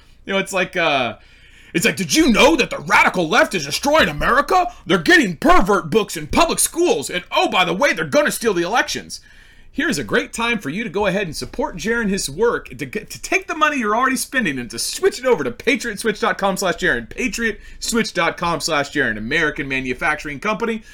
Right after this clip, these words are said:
not part of the godless commies. They are in the private. They have no debt, so there's no risk of them ever being bought out. If you want direct product purchase delivered right to your door, cancel anytime, no hassles, no fees. And from that perspective,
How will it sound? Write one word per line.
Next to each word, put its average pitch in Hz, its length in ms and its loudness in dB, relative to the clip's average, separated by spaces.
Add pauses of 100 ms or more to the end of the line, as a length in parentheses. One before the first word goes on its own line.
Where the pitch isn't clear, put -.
(140)
not 202 360 0
part 190 140 0
of - 20 -2
the 147 80 -4
godless 160 340 0
commies. 190 400 -2
They 165 140 -2 (120)
are 160 280 0
in 285 240 -6
the 285 80 0
private. 214 500 -2 (240)
They 131 140 -4
have 117 240 -6
no 220 260 0
debt, 175 300 -2
so 160 180 -2
there's 156 180 -2
no 254 160 0
risk 202 300 -2
of 160 120 -8
them 156 200 -4
ever 262 180 0
being 131 280 -4
bought 110 200 -2
out. 156 240 2
If 165 140 -8
you 240 140 -6
want 214 260 -2 (300)
direct 156 480 0
product 180 360 -2
purchase 113 360 -6
delivered 123 420 -8
right 180 280 -2
to 202 100 -6
your 180 100 -4
door, 156 380 -2 (260)
cancel 190 380 -2
anytime, 170 500 -4
no 185 200 0
hassles, 165 460 -4
no 190 200 -2
fees. 170 500 -8
And 139 80 -6
from 156 160 -8
that 170 180 0
perspective, 170 560 -6